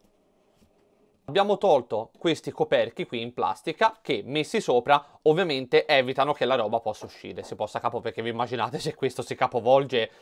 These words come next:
ragazzi, senza offesa al gioco lo rivendete, perché guardate, la, la roba è disposta chirurgicamente. Comunque è tutto quanto disposto secondo, cioè, quando voi comprerete la Profundum Box, c'è dentro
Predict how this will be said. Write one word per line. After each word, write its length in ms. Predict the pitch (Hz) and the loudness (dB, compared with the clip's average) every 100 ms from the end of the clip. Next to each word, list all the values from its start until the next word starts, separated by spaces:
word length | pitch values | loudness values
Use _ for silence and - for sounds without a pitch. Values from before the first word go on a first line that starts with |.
| _ | _
ragazzi, 520 | 113 117 139 - 135 | 0 6 6 6 -2
senza 280 | 139 127 135 | -2 -2 -2
offesa 320 | 123 143 139 | -2 -2 0
al 80 | 120 | 0
gioco 260 | 127 131 | 0 0
lo 80 | 131 | 0
rivendete, 640 | 120 120 113 113 104 131 147 | 0 -2 -4 -4 -6 -4 -6
perché 260 | 110 123 | -6 -8
guardate, 560 | 107 110 127 123 - - _ _ _ | -4 -4 -2 -2 -2 -8 _ _ _
la, 240 | 156 170 - | 6 6 8
la 160 | 160 | 8
roba 340 | 165 233 208 208 | 10 10 10 8
è 140 | 160 | 6
disposta 560 | 160 160 - 202 - 165 | 2 -2 2 2 4 0
chirurgicamente. 920 | 170 165 156 156 156 135 110 147 233 - _ - | 2 -2 -2 -2 -2 -4 -2 0 0 -2 _ -2
Comunque 560 | 311 240 202 269 285 _ _ _ _ _ _ _ _ _ - | 2 2 2 0 0 _ _ _ _ _ _ _ _ _ 0
è 140 | 208 | 2
tutto 200 | 240 - | 2 2
quanto 300 | 240 185 202 | 2 2 2
disposto 720 | 233 277 - 196 185 254 247 - - | 0 0 2 2 4 2 2 -2 -10
secondo, 560 | - 302 214 208 220 | -2 2 4 4 2
cioè, 200 | 226 170 | 2 2
quando 280 | - 226 202 | 2 2 2
voi 100 | 185 | 2
comprerete 400 | 185 143 175 170 | 0 0 0 2
la 80 | 139 | 0
Profundum 480 | 139 131 151 139 127 | 0 -4 -4 -4 0
Box, 500 | 120 - - 131 143 - _ | 0 0 0 0 0 -6 _
c'è 160 | - 180 | -2 0
dentro 380 | 190 165 147 | 0 0 0